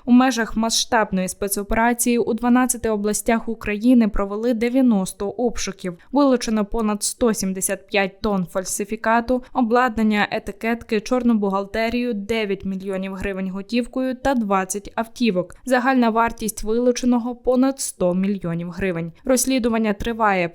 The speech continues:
Правоохоронці встановлюють усіх причетних до злочину.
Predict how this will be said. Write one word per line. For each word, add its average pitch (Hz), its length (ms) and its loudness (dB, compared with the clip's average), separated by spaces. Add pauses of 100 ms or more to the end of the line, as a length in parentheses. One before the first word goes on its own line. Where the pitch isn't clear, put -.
Правоохоронці 240 920 2
встановлюють 220 800 -4
усіх 196 380 -4
причетних 180 640 -4
до 180 160 -2
злочину. 170 640 -6